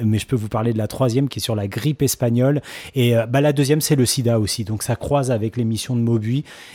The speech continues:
et vraiment, euh, génial. Un très gros coup de cœur. Mécanique, euh, des épidémies,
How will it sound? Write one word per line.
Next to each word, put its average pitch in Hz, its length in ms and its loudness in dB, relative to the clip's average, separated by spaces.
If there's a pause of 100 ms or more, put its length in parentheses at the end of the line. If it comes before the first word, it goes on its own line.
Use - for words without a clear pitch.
et 110 180 0
vraiment, 120 520 2
euh, 110 160 2
génial. 104 440 -2
Un 123 280 2
très - 260 0
gros 131 220 0
coup - 120 -6
de - 60 -10
cœur. 147 480 0
Mécanique, 139 680 2 (200)
euh, 117 340 2
des 135 260 0
épidémies, 123 600 0